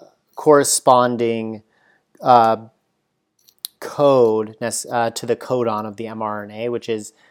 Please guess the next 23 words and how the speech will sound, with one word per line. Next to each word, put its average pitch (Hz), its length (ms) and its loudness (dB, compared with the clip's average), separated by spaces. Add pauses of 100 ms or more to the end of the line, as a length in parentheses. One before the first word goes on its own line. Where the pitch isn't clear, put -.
(300)
a, 117 340 2
um, 104 500 -10 (180)
grouping 127 360 -4
of 110 140 -6
three 123 400 -6
ribonucleotides. 127 1300 -2 (1000)
That's 131 220 -2
what 123 100 2
a 110 40 -4
codon 104 640 -6
is. - 200 -20
Let 123 80 -10
me 123 80 -6
repeat 117 300 -10
that. 104 200 -12 (380)
A 120 80 -8
codon 139 800 -2 (880)
is 120 100 -4
a 117 80 -4
sequence 131 540 -4
of - 120 -16
three 135 640 -4 (120)
ribonucleotides 120 1400 -2